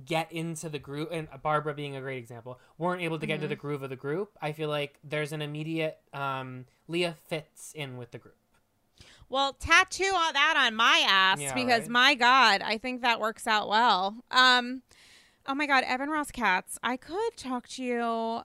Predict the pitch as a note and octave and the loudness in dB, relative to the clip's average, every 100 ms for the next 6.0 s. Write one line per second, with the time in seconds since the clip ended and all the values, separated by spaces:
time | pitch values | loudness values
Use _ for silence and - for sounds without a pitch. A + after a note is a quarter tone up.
0 | - - B3 - A3 B3 C4+ C4+ B3+ B3+ | -14 -12 -8 -4 -4 -4 -4 -4 -4 -4
1 | A3 G3+ G3 F#3+ G3 G3 - - A3 A#3 | -4 -2 0 -2 -4 -8 -12 -8 -6 -4
2 | F#3+ F3+ F3 F#3 G#3 - - - D4 E4+ | -4 -6 -8 -10 -14 -20 -16 -8 -8 -6
3 | D#4+ E4 D#4+ E4+ E4 D#4+ - C#4 C4+ C#4+ | -2 0 2 2 2 0 -2 -6 -4 -4
4 | C#4 C4+ C4+ B3+ A#3+ B3+ C#4 C4+ C#4 C#4 | -4 -2 -2 0 0 0 0 0 0 -2
5 | C4 B3 A#3+ A#3+ A#3+ A#3+ - A3 A3 A3+ | -2 -2 -2 0 -2 -4 -6 -6 -6 -8